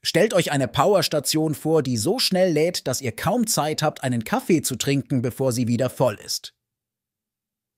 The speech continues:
Jo, das ist natürlich etwas übertrieben, aber es geht schon verdammt schnell. Das ist aber noch nicht alles. Anker hat aktuell einen super Deal für euch, der nur für kurze Zeit verfügbar ist.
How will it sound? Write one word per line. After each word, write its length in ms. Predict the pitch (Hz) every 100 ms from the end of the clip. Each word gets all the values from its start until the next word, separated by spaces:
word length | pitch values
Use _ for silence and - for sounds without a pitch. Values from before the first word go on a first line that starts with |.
| _
Jo, 420 | 123 208 294 131
das 220 | 107 220 294
ist 160 | 269
natürlich 460 | 196 175 247 226 165
etwas 220 | 160 147
übertrieben, 560 | 139 139 - 285 202 151
aber 300 | 143 151 139 - _ _ _ -
es 160 | 214 -
geht 160 | 330
schon 160 | - 269
verdammt 420 | 233 214 320 302
schnell. 500 | - 277 302 113 - _ _ _ _ _ _ _ _ _ -
Das 180 | 139 196
ist 180 | 262 170
aber 180 | 156
noch 160 | 147 131
nicht 260 | 214 - 165
alles. 400 | 160 98 - - - - _
Anker 520 | - 294 269 127 98
hat 200 | 147 -
aktuell 460 | - - 156 143 156
einen 240 | 151 143
super 480 | 123 110 240 240 147
Deal 320 | 117 180 202
für 260 | 135 123 113
euch, 320 | 117 90 -
der 120 | 147 151
nur 200 | 240 247
für 180 | 175
kurze 420 | - 302 302 - 147
Zeit 260 | 151 147
verfügbar 600 | 139 117 151 - 107 87
ist. 280 | - -